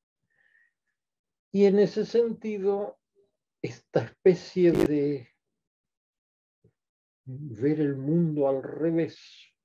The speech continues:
que suele caracterizar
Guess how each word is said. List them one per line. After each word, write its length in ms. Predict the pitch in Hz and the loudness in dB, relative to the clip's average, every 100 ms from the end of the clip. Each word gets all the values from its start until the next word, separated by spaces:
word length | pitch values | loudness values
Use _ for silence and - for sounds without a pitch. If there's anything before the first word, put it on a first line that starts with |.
| - - _ _ _ _ _ _ _ _ _ | -20 -20 _ _ _ _ _ _ _ _ _
que 560 | 143 127 123 117 117 117 _ - - - _ _ _ _ _ _ _ _ _ _ | -14 -8 -6 -6 -8 -16 _ -20 -20 -20 _ _ _ _ _ _ _ _ _ _
suele 800 | - - 139 135 143 139 135 120 | -20 -12 -6 -2 -2 -2 -8 -4
caracterizar 1200 | 120 123 117 _ 117 117 110 - 143 127 120 | -4 -4 -6 _ -10 -10 -10 -2 2 2 -2